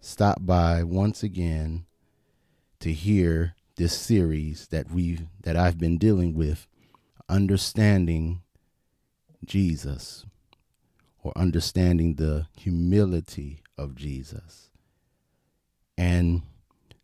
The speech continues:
saying, "Not just God, we need Jesus." Because if we're going to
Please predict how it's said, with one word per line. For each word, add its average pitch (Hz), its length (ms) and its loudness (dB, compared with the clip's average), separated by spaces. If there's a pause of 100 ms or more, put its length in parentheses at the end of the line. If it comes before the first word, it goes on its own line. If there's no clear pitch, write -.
(320)
saying, 101 680 6 (640)
"Not 95 420 4
just 95 380 0
God, 87 500 2 (920)
we 95 240 4
need 82 420 0
Jesus." 95 720 -2 (1000)
Because 92 680 4 (920)
if 95 200 0
we're 113 200 8
going 120 460 6
to 98 400 2